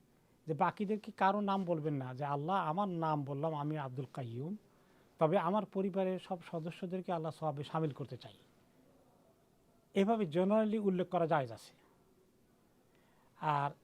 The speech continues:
যদি বলে যে, "না, আমি আমার ওয়াইফের নামও দেব, আমার অমুক ছেলের নাম দেবো, আমার অমুক মেয়ের নাম দেবো, কিন্তু কোরবানি একটা অথবা এক শরিক", তাহলে কিন্তু এখানে এতগুলো নাম দেওয়া যাবে না, কিন্তু গড়ে সবাইকে অংশগ্রহণ করানো যাবে।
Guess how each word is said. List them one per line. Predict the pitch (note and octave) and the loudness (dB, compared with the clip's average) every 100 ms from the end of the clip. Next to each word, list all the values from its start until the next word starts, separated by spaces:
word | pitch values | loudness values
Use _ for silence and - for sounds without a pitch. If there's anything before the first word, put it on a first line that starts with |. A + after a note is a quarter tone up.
| - | 0
যদি | E3 F#3+ | 4 6
বলে | F3+ F3 | 6 6
যে, | E3 | 6
"না, | F3 E3 | 6 4
আমি | F3 | 4
আমার | F3 E3 E3 | 4 4 6
ওয়াইফের | D#3 D#3 E3+ | 4 4 2
নামও | D#3+ D#3+ | 0 0
দেব, | D3+ D#3 E3 | -2 0 0
আমার | D#3 D3 D#3+ D#3 | 0 2 0 2
অমুক | D#3 D#3 D#3 D#3 - | 0 0 -2 -2 -4
ছেলের | D3+ D#3 | -2 0
নাম | D3+ | 0
দেবো, | D3 D3+ | 0 0
আমার | D3+ | 0
অমুক | E3 D#3 D#3 | 0 -2 -2
মেয়ের | D3+ D3 | -2 -2
নাম | C#3+ C#3 | -2 -2
দেবো, | C#3+ C#3+ | -2 -2
কিন্তু | D3 D#3+ D3+ | -2 -4 -2
কোরবানি | D#3+ E3 D#3+ D#3 | -2 0 2 2
একটা | D3 - D3 C#3+ | 0 -2 -10 -8
অথবা | D3 D#3 D#3 | -4 0 0
এক | C#3 | 0
শরিক", | - C#3+ B2 - - _ - - - _ | -4 -6 -6 -14 -20 _ -20 -20 -20 _
তাহলে | D3+ E3+ F3 | 0 0 0
কিন্তু | F3+ E3 | -2 -2
এখানে | D3+ C#3 D#3 B3 - _ - - | -2 0 0 -2 -6 _ -20 -6
এতগুলো | D3+ E3 C#3+ B2+ C#3 | -4 -2 -4 -4 -6
নাম | E3 C#3+ C3 | -4 -4 -4
দেওয়া | B2+ E3 | -2 0
যাবে | E3+ C3+ B2+ | 0 0 -2
না, | A2 G#2 | -8 -10
কিন্তু | - F3 G#3 | -4 -2 -2
গড়ে | D#3 D3+ E3 G3+ | 2 2 2 0
সবাইকে | - D#3 E3+ A#3+ B3 - - - - | -2 -2 -2 -2 -6 -8 -20 -16 -2
অংশগ্রহণ | D#3 D3 C#3+ E3 F#3 | 0 0 -6 -4 -2
করানো | G3 D#3 B2+ | 0 0 0
যাবে। | A2 G#2 | -6 -10